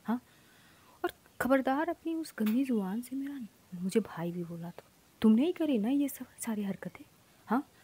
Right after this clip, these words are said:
तुम्हारे घर वालों को पता है इस बारे में?" तभी कशिश बोलती कि, "वो नहीं, नहीं पता है, पर मैं ब-, बता दूँगी, मुझे कोई इशू नहीं है।" अच्छा, आज के हमारे घर पे आने के, आज से हमारे घर पे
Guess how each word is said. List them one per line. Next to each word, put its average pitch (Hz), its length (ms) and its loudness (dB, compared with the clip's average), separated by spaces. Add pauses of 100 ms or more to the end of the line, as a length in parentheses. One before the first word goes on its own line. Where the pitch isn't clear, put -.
(160)
तुम्हारे 277 240 4
घर 233 180 -2
वालों 208 280 -2
को - 100 -16 (100)
पता 262 160 -10
है 269 60 -6
इस 240 100 -8
बारे 220 240 -4
में?" 254 80 -6
तभी - 200 -8
कशिश - 320 -10
बोलती 262 260 -8
कि, 262 80 -18 (440)
"वो 202 440 0 (480)
नहीं, 196 180 2
नहीं 185 300 -2
पता 240 300 -10
है, 208 100 -10 (100)
पर 220 100 -4
मैं 226 180 -2
ब-, 190 380 -10
बता 190 320 -4
दूँगी, 220 300 -10
मुझे 190 340 -14
कोई 233 140 -8
इशू 233 240 -6
नहीं 240 260 -2
है।" 190 100 -8 (1040)
अच्छा, 294 300 -8 (1200)
आज 233 240 0
के 247 140 0
हमारे 214 380 0
घर 185 200 -8 (100)
पे 190 140 -6
आने 175 280 -6
के, - 200 -14
आज 185 160 -4
से 220 320 -6
हमारे 202 520 -2
घर 202 200 -4
पे 185 280 -10